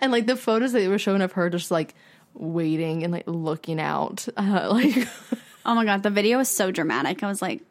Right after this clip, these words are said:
Speaker 2: <laughs>
Speaker 1: I, and the quarantine videos were so cheesy.
Speaker 2: Yeah.
Speaker 1: Honestly, Easy, though, is my favorite so far.
Speaker 2: Love him.
Speaker 1: Love his
Speaker 2: Hopefully
Speaker 1: personality.
Speaker 2: he doesn't turn into, like, an asshole. But right now, I really
Speaker 1: Yeah.
Speaker 2: like him. You know,
Speaker 1: I'm
Speaker 2: I
Speaker 1: digging
Speaker 2: always
Speaker 1: his
Speaker 2: like
Speaker 1: vibe.
Speaker 2: the one, and then they, like, switch on me, and I'm
Speaker 1: Oh,
Speaker 2: like,
Speaker 1: mm-hmm.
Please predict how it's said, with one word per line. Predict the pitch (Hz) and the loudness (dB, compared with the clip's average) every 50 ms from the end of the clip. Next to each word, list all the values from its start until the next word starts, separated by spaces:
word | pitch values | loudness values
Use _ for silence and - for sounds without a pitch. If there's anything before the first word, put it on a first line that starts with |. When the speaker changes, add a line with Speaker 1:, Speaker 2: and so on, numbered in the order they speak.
| - - _ | -20 -20 _
Speaker 2:
<laughs> | _ _ _ _ - | _ _ _ _ -4
Speaker 1:
I, | 214 208 214 220 254 262 247 247 - 285 - _ _ _ _ _ _ _ _ - - 214 | -4 -2 -2 0 0 0 0 -2 -4 -8 -12 _ _ _ _ _ _ _ _ -4 -2 0
and | 226 233 226 226 220 | 2 2 4 4 4
the | 208 | 4
quarantine | 196 - - 185 170 175 - 190 180 156 | 2 2 0 2 2 2 2 2 2 2
videos | 147 139 143 151 | 2 0 0 0
were | 160 | -2
so | 160 - 156 | -2 -2 0
cheesy. | 226 220 214 | 0 2 2
Speaker 2:
Yeah. | 202 180 175 185 - - - - | 2 2 0 0 -4 -8 -2 0
Speaker 1:
Honestly, | 190 208 214 - 247 - - | 2 2 2 2 0 -2 -2
Easy, | - 175 196 190 214 233 | -2 -2 0 0 0 0
though, | 226 247 240 220 | 2 2 2 2
is | 202 - | 2 0
my | 131 151 | -2 -2
favorite | - 135 110 - - - - - - - - - - - | -2 -4 -4 -2 -4 -6 -6 -8 -10 -14 -20 -20 -16 -14
so | - - - 143 | -8 -6 -6 -4
far. | 156 - 131 - - 233 | -2 -2 -2 0 0 0
Speaker 2:
Love | 240 254 269 285 320 349 330 - | 0 0 2 2 2 2 0 0
him. | 294 240 202 185 175 185 202 | 0 0 0 0 0 0 2
Speaker 1:
Love | 196 175 180 | 2 2 2
his | 190 180 | 0 0
Speaker 2:
Hopefully | - - 180 294 214 | 2 2 2 4 4
Speaker 1:
personality. | 185 175 170 170 175 | 4 6 6 6 6
Speaker 2:
he | - | 6
doesn't | - - 302 277 | 4 4 4 2
turn | 277 294 285 277 | 2 2 2 4
into, | 277 269 254 - 277 262 262 254 247 247 233 - - _ _ _ _ _ _ _ _ _ - | 2 2 2 2 0 0 0 0 0 -2 -4 -6 -10 _ _ _ _ _ _ _ _ _ -10
like, | 220 220 | -8 -4
an | - 247 | -2 0
asshole. | 254 247 240 - - - - 165 | 0 0 0 -2 -2 -2 -2 0
But | 170 220 214 - - - - | 2 2 0 0 -2 -6 0
right | 202 220 247 262 262 | 2 2 4 4 4
now, | 262 269 262 247 | 4 4 4 4
I | 220 | 4
really | 202 185 214 208 202 | 4 4 4 4 4
Speaker 1:
Yeah. | |
Speaker 2:
like | 196 190 190 196 - | 2 0 0 -2 -4
him. | - - - 208 226 | -8 -6 -2 2 4
You | 269 285 | 4 6
know, | 330 320 | 4 4
Speaker 1:
I'm | - | 4
Speaker 2:
I | - 254 | 6 6
Speaker 1:
digging | 254 262 | 8 8
Speaker 2:
always | 302 - - 233 | 8 6 6 6
Speaker 1:
his | 214 | 6
Speaker 2:
like | 277 277 262 170 | 4 4 4 4
Speaker 1:
vibe. | |
Speaker 2:
the | - 247 | 2 2
one, | 226 220 220 226 233 | 4 4 4 4 4
and | 214 214 | 2 2
then | 208 208 220 | 2 2 2
they, | 202 196 196 | 2 0 0
like, | 190 185 185 190 | 0 -2 -2 -4
switch | - - 214 175 151 - - - | -6 -6 -4 -4 -4 -2 -2 -4
on | 120 | -4
me, | 110 110 113 | -2 -4 -2
and | 120 120 | -2 -2
I'm | 120 | -2
Speaker 1:
Oh, | - | -2
Speaker 2:
like, | - 113 - - - - | -2 -4 -6 -8 -2 0
Speaker 1:
mm-hmm. | 196 214 190 170 156 147 | 2 2 2 2 -2 -4